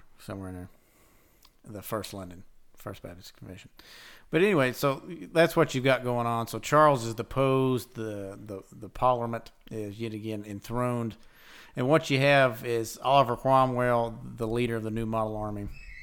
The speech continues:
And they pretty much tell Oliver to say, "Hey, we're in charge now,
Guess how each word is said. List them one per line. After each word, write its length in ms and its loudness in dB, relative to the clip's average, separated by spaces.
And 100 -2
they 120 8
pretty 220 8
much 300 4
tell 240 4
Oliver 540 6
to 80 -6
say, 260 -2
"Hey, 340 0
we're 540 6
in 160 4
charge 440 8
now, 320 0